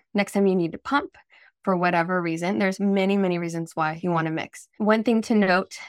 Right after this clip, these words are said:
though, is if you are pumping, let's say you have an ounce and you wanna have a four ounce bottle,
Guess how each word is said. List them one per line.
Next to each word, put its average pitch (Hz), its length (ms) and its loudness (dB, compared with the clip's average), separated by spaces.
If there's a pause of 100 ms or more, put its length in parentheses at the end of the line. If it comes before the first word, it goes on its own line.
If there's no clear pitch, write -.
though, 190 420 2
is 180 320 -4
if 190 140 -6
you 196 100 0
are 185 160 2
pumping, 190 420 -2
let's 165 200 -4
say 180 100 -4
you 175 120 -4
have 165 140 -4
an 170 160 -6
ounce - 400 -4 (400)
and 180 120 2
you 175 80 2
wanna 170 180 0
have 170 120 0
a 160 60 0
four 170 240 -2
ounce 160 280 -4
bottle, 202 460 4